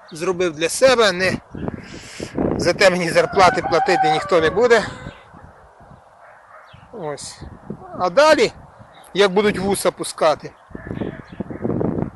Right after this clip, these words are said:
то буде тут, от тут рости полуниця. Ну, ще й тут будуть, о, ще й тут буде одна. Ще один, ще один буде ряд за лі-, за літо.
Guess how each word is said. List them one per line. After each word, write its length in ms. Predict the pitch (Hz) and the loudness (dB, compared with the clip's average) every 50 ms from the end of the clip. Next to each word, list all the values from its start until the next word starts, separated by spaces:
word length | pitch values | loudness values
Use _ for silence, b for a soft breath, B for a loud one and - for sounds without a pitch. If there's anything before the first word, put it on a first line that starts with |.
| - - | -8 -6
то 100 | - 254 | -6 -4
буде 320 | 220 240 262 233 233 - - - - - - _ - _ _ - | -4 0 2 2 2 2 0 -4 -14 -20 -20 _ -20 _ _ -6
тут, 340 | 285 277 - - - - - _ _ _ _ _ _ _ _ _ _ _ - - - - - _ _ _ _ _ | -6 -6 -6 -6 -12 -16 -16 _ _ _ _ _ _ _ _ _ _ _ -20 -20 -20 -20 -20 _ _ _ _ _
от 340 | - - 285 - _ _ _ | -12 -12 -12 -12 _ _ _
тут 220 | - 247 220 - - | -8 -6 -2 0 0
рости 360 | 220 214 - - - 208 190 - | 2 2 0 2 2 0 0 2
полуниця. 640 | 196 190 190 190 196 196 190 185 - - 170 - - 370 | 2 0 0 2 2 2 2 0 0 -4 -8 -8 -2 0
Ну, 100 | 269 - | 0 2
ще 120 | - 247 | 4 2
й 40 | 226 | 2
тут 220 | - 311 285 175 | 2 2 0 0
будуть, 380 | 160 156 160 147 139 - - - | 0 -4 -6 -6 -8 -12 -12 -12
о, 80 | 147 143 - | -12 -12 -12
ще 160 | - - - 175 | -8 -4 -4 -2
й 40 | |
тут 200 | - - 240 190 | -2 -2 -4 -6
буде 280 | 156 156 160 156 165 - _ _ _ _ _ _ _ - | -6 -8 -10 -10 -10 -12 _ _ _ _ _ _ _ -16
одна. 320 | 202 156 151 170 175 - - _ _ B B B B B B B B B _ _ _ _ _ _ _ _ _ | -16 -14 -12 -12 -12 -12 -14 _ _ B B B B B B B B B _ _ _ _ _ _ _ _ _
Ще 200 | - - 214 208 | -10 -6 -4 -2
один, 340 | 202 190 190 190 202 - - | -2 -2 -4 -6 -6 -8 -10
ще 180 | - - 220 226 | -6 -2 0 0
один 300 | 220 196 190 190 180 165 | 0 0 -2 -4 -6 -6
буде 240 | 180 170 175 170 | -6 -6 -4 -4
ряд 220 | 151 139 120 113 120 | -4 -4 -6 -8 -10
за 160 | 123 139 135 | -10 -10 -10
лі-, 120 | 143 - - | -10 -12 -16
за 220 | - 135 131 160 151 | -14 -8 -8 -6 -6
літо. 320 | 143 143 131 - - - | -6 -10 -12 -14 -16 -18